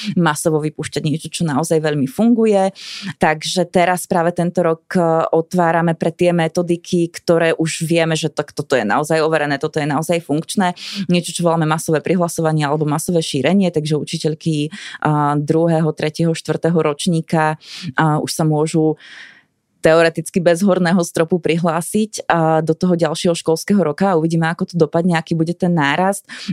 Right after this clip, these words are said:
A určite rátame minimálne s dvestopercentným rastom na ten ďalší školský rok. A teda my by sme naozaj, naozaj chceli v nejakom rozumnom časovom horizonte urobiť to, že,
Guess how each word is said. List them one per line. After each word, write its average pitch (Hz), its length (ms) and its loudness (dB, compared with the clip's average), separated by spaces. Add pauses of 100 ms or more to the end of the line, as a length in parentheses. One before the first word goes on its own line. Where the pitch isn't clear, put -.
A 165 160 2
určite 170 360 0
rátame 160 600 0
minimálne 160 720 2
s 165 160 -4
dvestopercentným 160 1040 -2
rastom 170 400 -2
na 156 160 -2
ten 165 160 -2
ďalší 165 480 -4
školský 180 480 -2
rok. 165 320 0 (480)
A 170 80 2
teda 170 320 2
my 165 160 0
by 170 80 0
sme 185 160 2
naozaj, 180 400 2
naozaj 180 460 2 (140)
chceli 147 520 0
v 147 320 -4
nejakom 156 800 0 (280)
rozumnom 170 600 4
časovom 165 560 0
horizonte 156 880 0
urobiť 151 480 -2
to, 147 160 0
že, 151 240 -2